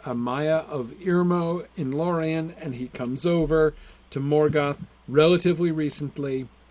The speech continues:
Uh, Marie suggests maybe he was impressed by the eclipse or something. Yeah, maybe he sees what, uh,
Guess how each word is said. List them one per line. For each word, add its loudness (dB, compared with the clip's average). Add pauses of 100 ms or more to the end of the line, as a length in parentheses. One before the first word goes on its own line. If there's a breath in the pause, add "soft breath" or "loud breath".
(520)
Uh, -2
Marie 2
suggests -4
maybe -4
he -4
was -2
impressed -6
by -8
the -6
eclipse -8
or -8
something. -10 (320 loud breath)
Yeah, 2
maybe 0
he 0
sees 0
what, -2
uh, 0